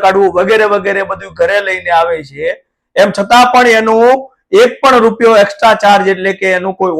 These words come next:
ઓવરટાઇમનો પગાર નથી લેતો, કારણ કે એ શિક્ષક છે. રવિવારની રજા હોય કે દિવાળીનું વેકેશન હોય, લોકો જ્યારે આરામ કરવાની વાત કરતા હોય, ફરવા જવાની વાત કરતા હોય, ત્યારે પણ એ પરીક્ષાના પેપરોના બંડલો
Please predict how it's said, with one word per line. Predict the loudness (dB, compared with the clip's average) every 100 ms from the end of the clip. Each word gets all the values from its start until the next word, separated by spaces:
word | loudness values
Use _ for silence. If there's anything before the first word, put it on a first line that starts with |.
| 2
ઓવરટાઇમનો | 2 0 -2 -2 -6
પગાર | -4 0 0 0
નથી | -8 -8 -10
લેતો, | -10 -14 -14 _ _ _ 0
કારણ | 2 2 0 -4
કે | -6 -4
એ | -4 -6 -10
શિક્ષક | -16 -16 -14 -8 -8
છે. | -10 _ _ _ _ _ _ -4
રવિવારની | 0 4 4 4 2 0
રજા | 0 2 2
હોય | 2 0
કે | -2
દિવાળીનું | 0 2 2 0 -6 -6
વેકેશન | -4 -4 -4 -6
હોય, | -6 -6
લોકો | -6 -8 -6
જ્યારે | -2 0
આરામ | 2 2 -2
કરવાની | -4 -6 -4 -4
વાત | -6 -6
કરતા | -14 -8 -6
હોય, | -6
ફરવા | -4 -2 -2
જવાની | -2 -4 -4 -4
વાત | -4 -6
કરતા | -16 -6 -4
હોય, | -2 -4
ત્યારે | -2 -2 -2 -4
પણ | -10 -10 -10 -8
એ | -8 -10 _ _ _ _ _ _ _ _ _ _ -4
પરીક્ષાના | 0 0 0 0 0 0
પેપરોના | -2 -2 -2 0 -2
બંડલો | -4 -2 0